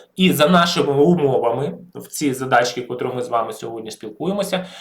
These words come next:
буде, наприклад, десять тисяч, то ця різниця чотири тисячі чи дві тисячі — це якраз фонд розвитку компанії. Тобто, звичайно, вам ф-, е, потрібно формувати ще фонд резервний в компанії, але і фонд розвитку повинен бути. Тому що в такому форматі,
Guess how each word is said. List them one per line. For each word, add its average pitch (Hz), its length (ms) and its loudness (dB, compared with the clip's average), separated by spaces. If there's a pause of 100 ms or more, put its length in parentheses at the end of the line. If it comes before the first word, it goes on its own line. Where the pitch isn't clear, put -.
(120)
буде, 208 240 0
наприклад, 165 720 2
десять 147 420 2
тисяч, 185 380 -2
то 160 180 0
ця 175 200 2
різниця 156 440 2
чотири 233 420 2
тисячі 220 460 -6
чи - 160 -6
дві 165 200 -4
тисячі — 214 500 -6 (200)
це 196 240 2
якраз 175 420 2 (280)
фонд 160 300 4 (260)
розвитку 147 840 4 (120)
компанії. 139 600 2
Тобто, 127 220 -2
звичайно, 151 500 0
вам 147 220 4
ф-, - 140 -10 (120)
е, 127 100 0
потрібно 139 400 -4
формувати 123 500 0
ще - 160 -6
фонд 123 320 -4
резервний 196 480 -2
в - 60 -12
компанії, 165 460 2 (280)
але 143 300 4
і 185 40 6
фонд 165 300 0
розвитку 165 480 0
повинен 139 400 -2
бути. 139 300 -6
Тому 139 220 -6
що - 160 -6
в - 80 -8
такому 233 360 0
форматі, 208 560 0